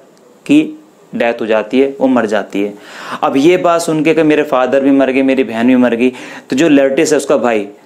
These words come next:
जो नवाजुद्दीन है, वो बदला लेने के लिए मतलब पागल हो जाता है। वो कहता है, "मैं मारूंगा, मैं छोड़ूंगा नहीं hamlet को।" तो इस मौके का फ़ायदा उठा के क्या करता क्लॉडियस, उसका चाचा, उसको सोचता है हैमलेट को भेज देता है अपने दो,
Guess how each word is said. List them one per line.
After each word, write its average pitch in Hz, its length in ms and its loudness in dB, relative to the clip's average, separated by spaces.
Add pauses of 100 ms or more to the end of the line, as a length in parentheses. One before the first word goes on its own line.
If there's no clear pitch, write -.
(160)
जो 123 100 2
नवाजुद्दीन 120 640 2
है, 107 120 -8
वो 131 140 2
बदला 131 320 2
लेने 123 280 0
के 127 120 -2
लिए 123 140 2
मतलब 120 280 -2
पागल 113 380 0
हो 110 60 2
जाता 104 280 -2
है। 110 40 -2
वो - 60 -8
कहता 120 200 -2
है, 131 100 0
"मैं 120 80 0
मारूंगा, 113 380 -2
मैं 120 140 -2
छोड़ूंगा 127 400 0
नहीं 110 120 -2
hamlet 104 320 -2
को।" - 180 -8 (500)
तो 208 100 4
इस 226 200 0
मौके 208 240 4
का 214 80 2
फ़ायदा 180 300 0
उठा 151 220 0
के 165 160 -4
क्या 170 200 -2
करता 147 280 -2
क्लॉडियस, 135 420 2
उसका 139 180 -4
चाचा, 135 340 -2
उसको 143 180 -4
सोचता 123 320 -2
है 135 60 0
हैमलेट 123 320 0
को 180 200 0 (260)
भेज 131 240 2
देता 131 220 2
है 147 60 2
अपने 160 180 -2
दो, 139 400 0